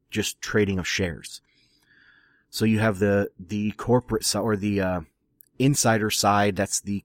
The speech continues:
creation and redemption, and then you have the average Joe side is, um, trading the shares. Each share here is,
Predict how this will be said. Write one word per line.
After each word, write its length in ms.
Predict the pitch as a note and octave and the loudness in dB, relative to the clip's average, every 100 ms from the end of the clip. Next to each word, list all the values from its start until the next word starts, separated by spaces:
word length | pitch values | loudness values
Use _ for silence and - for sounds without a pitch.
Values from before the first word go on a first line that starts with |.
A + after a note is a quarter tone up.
| - | -10
creation 420 | - G#2 G#2 G2+ | -4 -2 -2 -2
and 80 | G2 | -4
redemption, 540 | F#2+ G2 F#2+ - F#2+ | -2 -2 -2 -4 -6
and 120 | F#2+ | -4
then 120 | F#2+ F#2+ | -4 -2
you 80 | |
have 120 | F#2 F#2 | -4 -4
the 100 | - | -2
average 340 | F#2+ F2+ - | -4 -4 -6
Joe 220 | - G#2 | 0 0
side 340 | G2+ F#2+ F2 F2 - - - | 0 0 -2 -4 -12 -18 -4
is, 360 | G#2 G2+ F2+ - - - - _ - | 0 2 0 -8 -16 -20 -20 _ -10
um, 380 | F2 E2 D2 - _ - | -6 -6 -8 -14 _ -6
trading 340 | - G#2 F#2 | 2 2 2
the 60 | F2 | -2
shares. 540 | - F2+ D#2+ C#2 - - _ _ _ _ _ _ _ _ _ _ - | -4 -2 -4 -6 -12 -14 _ _ _ _ _ _ _ _ _ _ -2
Each 300 | A#2+ - - | 0 0 -4
share 400 | - A#2+ G#2 G2 | -2 0 2 0
here 300 | G2 F#2 F#2 | 0 -2 -2
is, 300 | G2 F#2 F2 | -2 -2 -4